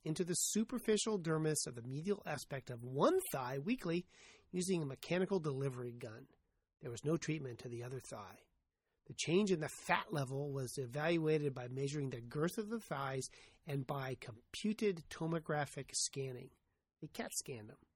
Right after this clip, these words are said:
The lipid profiles were checked to determine the effect of mesotherapy on lipid metabolism, and questionnaires were used to determine the satisfaction rate of patients. Results. The loss of fly, the loss of fly, the loss of thigh girth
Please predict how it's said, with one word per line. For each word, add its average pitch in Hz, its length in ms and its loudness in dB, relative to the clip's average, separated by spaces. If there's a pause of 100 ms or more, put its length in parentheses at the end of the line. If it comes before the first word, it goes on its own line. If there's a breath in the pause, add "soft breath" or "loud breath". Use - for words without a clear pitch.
(480 soft breath)
The 143 80 -4
lipid 185 300 2
profiles 147 600 0
were 202 80 -2
checked - 320 -2
to 196 60 -4
determine 214 420 2
the 240 80 2
effect 226 300 0
of 185 80 2
mesotherapy 170 680 2
on 127 100 -4
lipid 131 220 -4
metabolism, 170 680 4 (420 loud breath)
and 220 140 0
questionnaires 196 640 4
were 190 60 2
used 156 260 0
to 151 60 -4
determine 139 420 -2
the 131 60 -2
satisfaction 127 720 -4
rate 117 200 -8
of - 140 -16
patients. - 560 -4 (560)
Results. 156 520 4 (680)
The 120 80 -8
loss 151 520 2
of 196 100 2 (120)
fly, 151 400 4 (220)
the 135 80 -6
loss 131 320 -2
of 135 80 -6
fly, 147 500 -2 (320 loud breath)
the - 80 -4
loss 151 340 4
of 135 100 0 (200)
thigh 240 260 4
girth 139 380 0